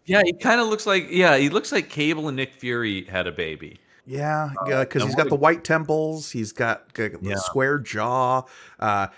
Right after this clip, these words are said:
Speaker 2: he's dressed like Skeletor. <laughs>
Speaker 1: A hundred percent, yeah. "Excuse me, who stole my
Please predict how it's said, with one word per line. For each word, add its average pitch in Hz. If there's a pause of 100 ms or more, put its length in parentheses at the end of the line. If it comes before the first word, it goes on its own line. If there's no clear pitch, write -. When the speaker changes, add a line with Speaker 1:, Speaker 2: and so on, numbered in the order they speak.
Speaker 2:
he's 117
dressed 147
like 117
Skeletor. 131 (320)
<laughs> -
Speaker 1:
A 123
hundred 143
percent, 95
yeah. 92 (180)
"Excuse 220
me, 143
who 302
stole 220
my 190